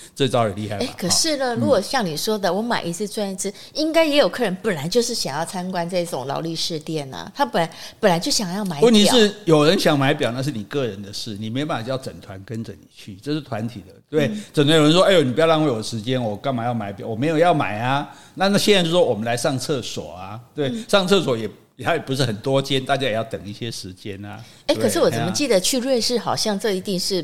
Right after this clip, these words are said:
Speaker 2: 必要的购物行程，
Speaker 1: 哎呀。
Speaker 2: 一定会去那个。
Speaker 1: 后来，后来可能大家的观念比较能接受了吧，
Speaker 2: 嗯。
Speaker 1: 那我就不晓得。但是我们当初，那时候我第一次进那个店，确实是被那个小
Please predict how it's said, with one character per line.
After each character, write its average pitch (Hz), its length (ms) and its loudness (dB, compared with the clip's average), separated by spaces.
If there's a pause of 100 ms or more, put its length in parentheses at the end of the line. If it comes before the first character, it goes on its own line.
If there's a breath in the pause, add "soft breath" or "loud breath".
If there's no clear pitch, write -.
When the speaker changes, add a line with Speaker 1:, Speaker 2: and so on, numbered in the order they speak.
Speaker 2:
必 233 160 -2
要 233 140 4
的 160 100 -4
购 190 220 2
物 185 160 -4
行 143 300 -2
程， - 180 -4
Speaker 1:
哎 - 40 -10
呀。 - 60 -12
Speaker 2:
一 214 40 -6
定 - 180 4
会 143 240 4
去 202 100 0
那 190 80 -6
个。 180 160 -6
Speaker 1:
后 294 140 6
来， 196 100 6
后 - 0 -
来 170 60 6
可 156 60 4
能 143 100 4
大 175 140 6
家 170 160 6
的 160 60 -6
观 156 140 6
念 151 180 4
比 101 80 -6
较 127 120 0
能 117 180 -2
接 123 260 -2
受 - 120 -2
了 262 180 0
吧， 95 160 -6
Speaker 2:
嗯。 98 60 -10
Speaker 1:
那 120 100 -2
我 101 60 -4
就 113 100 -10
不 107 120 -8
晓 110 100 -8
得。 - 80 -10
但 165 120 6
是 185 60 4
我 139 100 8
们 117 100 2
当 147 200 4
初， 147 240 0 (280 loud breath)
那 180 140 4
时 180 120 6
候 165 60 10
我 123 100 4
第 190 180 4
一 190 40 2
次 190 180 6
进 160 260 0
那 160 100 2
个 139 100 4
店， 147 220 2
确 147 180 0
实 110 120 -6
是 110 120 -6
被 110 280 -6
那 110 100 -8
个 90 220 -8 (140)
小 107 220 -8